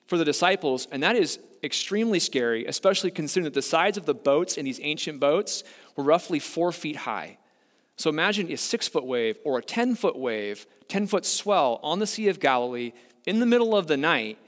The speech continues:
hitting a fishing boat. This is a very scary situation.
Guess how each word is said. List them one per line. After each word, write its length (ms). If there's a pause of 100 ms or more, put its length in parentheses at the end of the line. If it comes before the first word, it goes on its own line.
(360)
hitting 380
a 100
fishing 540
boat. 360 (720)
This 160
is 100
a 60
very 200
scary 300
situation. 760